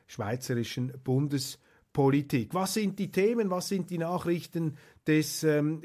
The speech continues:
Tages? Wladimir Putin bremst Donald Trump aus, weiß die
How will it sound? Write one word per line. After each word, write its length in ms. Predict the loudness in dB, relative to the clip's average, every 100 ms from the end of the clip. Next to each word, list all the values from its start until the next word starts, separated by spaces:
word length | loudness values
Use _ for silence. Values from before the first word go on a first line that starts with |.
| -4
Tages? 680 | 0 0 2 2 2 -2 0
Wladimir 580 | 2 4 4 4 4
Putin 560 | 4 2 2 2 2 2
bremst 580 | 2 4 4 4 -2 -4
Donald 500 | 0 2 2 0 -6
Trump 480 | -2 2 2 2 2
aus, 540 | 4 4 4 0 -4 -6
weiß 600 | -2 0 0 -4 -6 -4
die 260 | -2 -2